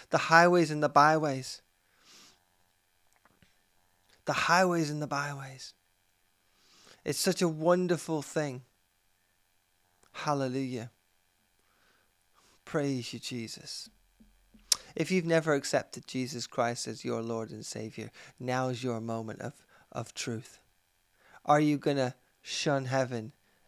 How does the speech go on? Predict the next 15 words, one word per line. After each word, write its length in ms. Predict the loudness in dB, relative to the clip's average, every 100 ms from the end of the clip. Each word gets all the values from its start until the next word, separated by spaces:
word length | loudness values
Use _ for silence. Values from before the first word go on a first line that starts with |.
| _
and 220 | -8 -4
gain 300 | -2 -2 -4
hell? 420 | -4 -2 -2 -4 -12 _ _ _
Are 120 | -4 -2
you 160 | -2
gonna 300 | -4 -4 -6 -8 -20 _ _
look 420 | 2 2 2 -6 _ _ _ _ _ _ _ _
to 120 | -4
accept 480 | -2 0 2 0 -2
Jesus 440 | -2 -2 -2 -4
as 160 | -4 0
your 200 | 2 2
Lord 240 | 2 0
and 120 | -2 -4
Savior? 440 | -4 -4 -6